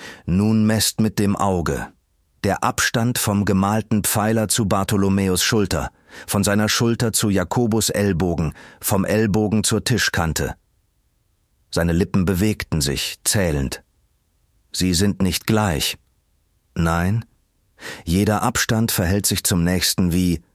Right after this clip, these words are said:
die göttliche Proportion. Seine Stimme sank zu einem Flüstern. Das Verhältnis, das ihr beschrieben habt. Ich habe es nicht so geplant.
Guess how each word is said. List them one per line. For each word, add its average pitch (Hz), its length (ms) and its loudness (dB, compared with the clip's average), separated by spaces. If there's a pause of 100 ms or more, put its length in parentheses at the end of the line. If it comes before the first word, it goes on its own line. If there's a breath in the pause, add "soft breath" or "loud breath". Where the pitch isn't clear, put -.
(840)
die 71 240 -2
göttliche 78 560 0
Proportion. 71 1000 -2 (800)
Seine 85 240 0
Stimme 95 320 2
sank 82 340 0
zu - 100 0
einem 85 220 0
Flüstern. 71 640 -2 (1200)
Das 98 240 0
Verhältnis, 107 760 2
das - 260 0
ihr 90 140 0
beschrieben 78 560 0
habt. - 320 -4 (1300)
Ich 85 240 0
habe 76 160 0
es 71 160 0
nicht 85 160 0
so 80 120 0
geplant. 71 560 -2